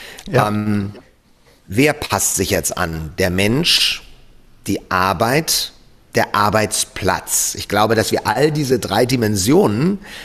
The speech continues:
Speaker 2: ähm, wirklich hernehmen können. Und das ist etwas, was wir bei Steelcase schon seit vielen Jahren machen. Ähm, Work, Workplace, Worker. Egal in welcher Reihenfolge.
Speaker 1: Mhm.
Speaker 2: Wie müssen sich Menschen an die neuen Situationen anpassen?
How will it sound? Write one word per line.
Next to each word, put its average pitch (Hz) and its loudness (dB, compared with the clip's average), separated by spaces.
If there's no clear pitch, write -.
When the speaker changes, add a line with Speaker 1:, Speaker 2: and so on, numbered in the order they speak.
Speaker 2:
ähm, 113 2
wirklich 123 0
hernehmen 151 4
können. 156 2
Und 113 -6
das 113 2
ist 107 -2
etwas, 117 2
was 113 2
wir 117 2
bei 107 4
Steelcase 123 2
schon 110 0
seit 95 0
vielen 113 2
Jahren 113 4
machen. 113 2
Ähm, 92 0
Work, 107 2
Workplace, 104 2
Worker. 95 2
Egal 92 0
in 98 2
welcher 98 2
Reihenfolge. 87 0
Speaker 1:
Mhm. 123 6
Speaker 2:
Wie 139 -4
müssen 165 2
sich 117 -4
Menschen 113 0
an 113 0
die 110 -2
neuen 123 2
Situationen 113 2
anpassen? - -4